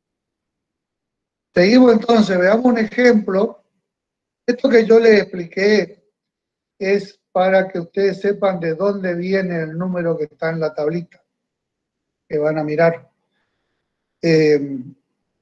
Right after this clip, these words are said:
acuérdense que cuando estamos hablando de proteína bruta, están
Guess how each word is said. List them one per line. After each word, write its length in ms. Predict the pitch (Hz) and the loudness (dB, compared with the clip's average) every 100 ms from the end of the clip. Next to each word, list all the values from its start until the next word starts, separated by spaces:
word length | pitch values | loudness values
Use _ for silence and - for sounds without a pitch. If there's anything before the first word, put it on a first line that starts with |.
| _ | _
acuérdense 640 | - 135 175 190 190 214 214 | -18 0 2 2 2 2 2
que 140 | 202 | 0
cuando 280 | 185 175 160 | 0 -2 -2
estamos 320 | 156 190 214 | -2 0 2
hablando 300 | 196 196 196 | 2 2 0
de 80 | 190 | -2
proteína 480 | 190 170 180 196 190 | -4 -6 -6 -4 -4
bruta, 460 | 190 208 196 202 | -2 -2 -2 -4
están 580 | 226 156 - 190 196 208 | -6 -8 -4 -2 -4 -8